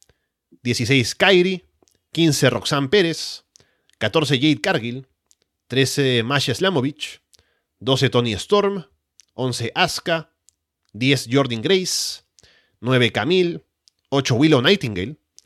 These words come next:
siete Deonna Purrazzo, seis Athena, cinco Tam Nakano, cuatro Jamie Hayter, tres Bianca Belair, dos Julia y una Rhea Ripley, porque Mami is always on top.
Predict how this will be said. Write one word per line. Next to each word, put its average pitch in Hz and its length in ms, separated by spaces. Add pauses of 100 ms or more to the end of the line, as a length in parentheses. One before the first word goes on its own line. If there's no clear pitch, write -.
(420)
siete 143 340
Deonna 135 260
Purrazzo, 170 720
seis 131 340
Athena, 185 500 (720)
cinco 131 440
Tam 135 220
Nakano, 160 520 (760)
cuatro 135 260
Jamie 117 320
Hayter, 123 460 (640)
tres 131 260
Bianca 131 320
Belair, 180 380 (320)
dos 131 360
Julia 208 420
y 120 120
una 151 380
Rhea 139 260
Ripley, 123 320
porque 101 320
Mami 147 260
is 123 140
always 120 260
on 92 100
top. - 140